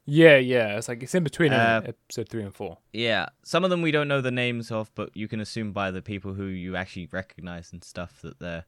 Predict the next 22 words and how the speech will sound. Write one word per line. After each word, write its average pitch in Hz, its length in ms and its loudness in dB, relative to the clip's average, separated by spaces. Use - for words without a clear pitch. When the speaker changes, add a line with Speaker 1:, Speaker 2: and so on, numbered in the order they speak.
Speaker 2:
Kamal 139 360 4
Nanjiani, 143 720 0
uh, 113 560 2
Indira 139 760 -2
Varma, 147 600 0
oh 95 300 -10
god, - 260 -14
Rupert 156 420 0
Friend, 160 460 0
uh, 117 320 4
Oshie 156 680 -4
Jackson 143 540 0
Junior, 160 600 -6
Sang-, 147 920 -6
Sung 170 480 0
Kang, 165 480 -2
uh, 117 300 4
Simone 139 460 -2
Kessel, 139 520 -2
and 110 320 -4
Benny 131 300 0
Safdie. 104 1200 -8